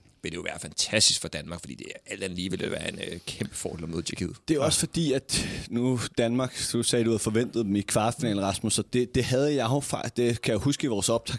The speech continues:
Speaker 2: vi også havde lidt på grund af den måde, turneringstræet var stillet op, men vi havde stadig otte hold over Danmark, altså de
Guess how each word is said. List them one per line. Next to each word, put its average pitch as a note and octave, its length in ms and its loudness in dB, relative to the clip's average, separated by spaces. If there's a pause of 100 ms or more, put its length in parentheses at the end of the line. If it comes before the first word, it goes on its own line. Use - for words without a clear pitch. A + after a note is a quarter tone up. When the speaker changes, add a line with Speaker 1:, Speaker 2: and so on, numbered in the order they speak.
Speaker 2:
vi A#2 80 4
også B2+ 220 2
havde C#3 140 2
lidt B2+ 200 0
på - 80 -8
grund A#2+ 140 0
af A#2 40 -6
den A#2+ 140 0
måde, A2+ 100 2
turneringstræet A#2 680 0
var F2+ 60 -2
stillet G#2 280 2
op, G#2 100 0
men A2+ 100 -2
vi G#2 60 2
havde C3+ 180 2
stadig C#3 280 0
otte C#3+ 240 0
hold B2+ 200 0 (520)
over C3 200 4
Danmark, A2+ 460 2
altså G#2 240 2
de - 140 0